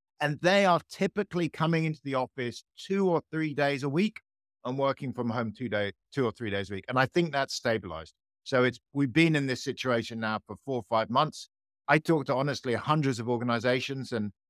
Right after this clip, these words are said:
you know, including my own university, and we're basically settling down into this as hybrid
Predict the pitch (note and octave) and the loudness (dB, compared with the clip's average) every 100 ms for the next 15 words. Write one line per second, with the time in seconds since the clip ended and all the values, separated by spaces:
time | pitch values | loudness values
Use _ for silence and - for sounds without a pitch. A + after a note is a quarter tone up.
0 | _ _ A#2 A2 - F3+ F3 D#3 E3 D#3 | _ _ -4 -2 4 6 8 6 6 4
1 | C#3 C#3+ C#3+ - F#2+ E2+ A#2+ B2+ C3 A2+ | 6 6 6 2 -10 -8 -2 0 2 2
2 | B2+ B2+ B2 A2 A2+ G2+ B2 - A2 G#2+ | 4 2 0 -8 -8 -4 -4 -4 -4 -2
3 | G#2 G2+ F#2+ F2+ G2 - - _ _ - | -2 -4 -8 -12 -14 -14 -20 _ _ -10
4 | A2+ - C#3+ C3+ B2 A2 | -6 4 6 6 4 2